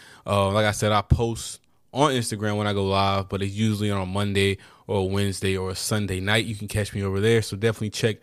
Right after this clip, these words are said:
those days. But other days, I will usually post before I go live on Instagram, so definitely, um,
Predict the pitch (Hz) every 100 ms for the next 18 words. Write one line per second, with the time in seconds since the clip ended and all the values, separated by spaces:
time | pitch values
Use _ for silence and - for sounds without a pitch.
0 | - - - 104 113 107 98 110 123 131
1 | 120 98 120 117 110 117 113 107 110 104
2 | 101 113 123 107 104 - - 156 117 -
3 | - - _ - - 110 107 104 101 101
4 | 98 98 98 95 98 98 95 95 92 101
5 | 101 95 95 92 92 92 104